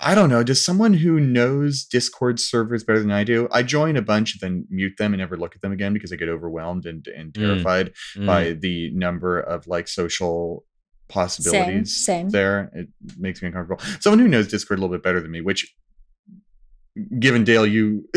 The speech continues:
Speaker 1: <laughs> you have a Discord server. <laughs> Tell, tell me the wisdom.
Speaker 3: Let
Speaker 1: Uh,
Speaker 3: me tell you a thing about my Discord server, James.
Speaker 1: Yeah.
Speaker 3: Um,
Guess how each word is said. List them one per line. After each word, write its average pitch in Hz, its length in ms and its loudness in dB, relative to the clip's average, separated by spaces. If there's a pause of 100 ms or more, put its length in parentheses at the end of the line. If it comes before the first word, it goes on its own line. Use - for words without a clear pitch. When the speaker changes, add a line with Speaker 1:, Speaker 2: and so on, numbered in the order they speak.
(220)
Speaker 1:
<laughs> - 300 -6
you 202 140 6
have 160 140 6
a 107 40 0
Discord 90 460 -4
server. 90 540 0 (120)
<laughs> - 140 -6
Tell, 196 240 6
tell 220 220 8
me 196 160 8
the 131 120 6
wisdom. 92 540 0 (340)
Speaker 3:
Let - 120 6 (100)
Speaker 1:
Uh, 254 60 6
Speaker 3:
me 285 80 6
tell 370 160 6
you 339 180 2
a 320 60 4
thing 330 220 2
about 262 280 4
my 247 160 4
Discord 214 500 0
server, 196 300 2
James. 202 400 4
Speaker 1:
Yeah. 269 460 6
Speaker 3:
Um, 285 140 -10